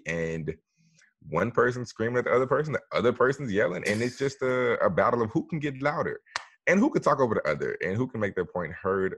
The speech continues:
more. So that's not how a debate should go, especially not a presidential debate.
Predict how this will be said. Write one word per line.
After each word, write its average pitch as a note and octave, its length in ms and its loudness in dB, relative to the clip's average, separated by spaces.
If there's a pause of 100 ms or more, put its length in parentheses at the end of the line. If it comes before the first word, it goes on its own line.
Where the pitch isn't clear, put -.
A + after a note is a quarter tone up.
(100)
more. D2+ 680 -4 (1500)
So - 720 -6 (240)
that's F#2 240 -2
not A2+ 140 -2
how A2 160 -2
a F#2+ 40 -4
debate F2 380 -4
should - 220 -12
go, - 140 -6
especially C#3+ 300 -2
not F#2+ 100 2
a - 40 -2
presidential F#2+ 1120 2
debate. D2+ 460 0